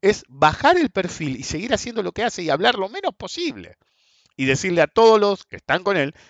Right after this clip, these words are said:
que hablen lo menos posible. Cuanto menos hablen de él, más va a poder hacer las gansadas que hace. ¿Ok? Pero no, va más allá de él, él nunca fue así.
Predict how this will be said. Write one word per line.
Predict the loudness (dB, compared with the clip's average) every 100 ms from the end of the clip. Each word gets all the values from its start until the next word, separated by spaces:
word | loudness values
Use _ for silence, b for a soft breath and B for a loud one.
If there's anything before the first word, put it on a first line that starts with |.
| b
que | 4
hablen | 4 4
lo | 2
menos | 0 0
posible. | -2 -10 -8 -8 -12 -16 _ _ _
Cuanto | -4 -2 -2 -2
menos | 0 0 2
hablen | 2 2 0
de | 2 4
él, | 2 -4
más | -4 4 4 6
va | 2
a |
poder | 4 0 0
hacer | -2 0
las | 0 -2
gansadas | -6 0 0 0
que | -4
hace. | -6 -10 -18 -20 b b b -16
¿Ok? | -8 -6
Pero | -4 -4
no, | -6 -10 _ -12 -6
va | -6
más | -6 -8
allá | -4 -2
de | -2
él, | -4
él | -8 -12
nunca | -18 -14 -14
fue | -14 -18
así. | -16 -18